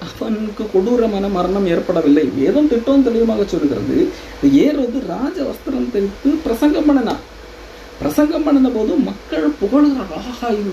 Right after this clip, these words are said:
தேவனுடைய வார்த்தை" என்று சொல்லியெல்லாம் புகழுகிறார்கள். இதை கேட்ட இந்த ஏரோது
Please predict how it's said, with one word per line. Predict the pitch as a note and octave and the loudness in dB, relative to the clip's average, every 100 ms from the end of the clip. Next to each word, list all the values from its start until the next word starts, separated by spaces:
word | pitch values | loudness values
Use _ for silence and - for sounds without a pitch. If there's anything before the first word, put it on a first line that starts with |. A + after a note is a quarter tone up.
| C#3+ | 2
தேவனுடைய | F3+ C4 C#4+ C4+ C4+ A#3+ | 4 4 4 4 4 2
வார்த்தை" | A#3+ - B3 G3+ - - - - - - - - - - - | -2 -6 -4 -4 -6 -16 -18 -18 -16 -16 -18 -18 -18 -18 -2
என்று | G3+ A3+ | 2 2
சொல்லியெல்லாம் | G3+ F#3+ A3 E4 A3+ | 2 2 0 0 0
புகழுகிறார்கள். | A#3 C#4 C4 F3 - A2+ - - - - - G3 | 2 2 0 -4 -6 -12 -18 -20 -20 -20 -18 -10
இதை | F3+ C#4 D#4+ - | -6 -2 -2 0
கேட்ட | C#4+ C4 - | 2 2 0
இந்த | A#3 A3+ | -4 -2
ஏரோது | F3 A3+ B3+ G3 C#3+ C3+ A2+ F#3+ | -2 0 2 0 2 0 0 -2